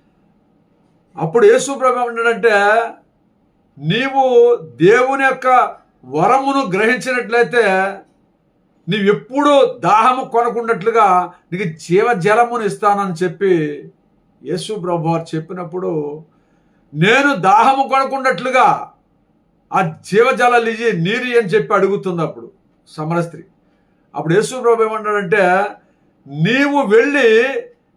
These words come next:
నీ భర్తను తీసుకునిరా" అని చెప్పినప్పుడు ఆమె ఏమని చెప్పిందంటే, "నాకు భర్త లేడు" అని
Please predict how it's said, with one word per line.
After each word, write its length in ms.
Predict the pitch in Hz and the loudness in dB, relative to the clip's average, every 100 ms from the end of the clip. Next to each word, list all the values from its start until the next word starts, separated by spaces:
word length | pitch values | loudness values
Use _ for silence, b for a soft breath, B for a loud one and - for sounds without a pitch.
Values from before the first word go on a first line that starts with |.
| 156 | -4
నీ 240 | 220 214 | -2 0
భర్తను 840 | 190 208 - 269 302 320 170 151 - _ _ _ _ _ _ _ - | 0 0 0 0 2 0 -2 -6 -14 _ _ _ _ _ _ _ -16
తీసుకునిరా" 880 | 233 - - 220 196 190 180 - - _ _ _ _ - | -14 -14 -10 -8 -4 0 2 0 -6 _ _ _ _ -14
అని 160 | 143 151 | -12 -8
చెప్పినప్పుడు 920 | 165 160 185 175 175 190 160 139 - _ 139 | -8 -8 -8 -8 -6 -4 -4 -4 -12 _ -8
ఆమె 200 | 151 170 | -4 -2
ఏమని 160 | 208 | -2
చెప్పిందంటే, 800 | 170 170 196 185 165 180 151 147 - _ _ _ _ _ | -4 -4 -6 -8 -6 -4 -4 -6 -12 _ _ _ _ _
"నాకు 680 | 123 147 156 240 285 220 - - _ _ _ _ 110 | -10 -8 -4 0 2 2 -2 -10 _ _ _ _ -8
భర్త 520 | 151 170 160 262 240 | -4 -4 0 2 4
లేడు" 460 | 180 196 190 196 214 202 156 117 - _ _ _ _ _ _ _ _ _ _ _ | 4 4 4 4 6 6 2 -2 -12 _ _ _ _ _ _ _ _ _ _ _
అని 100 | - | -20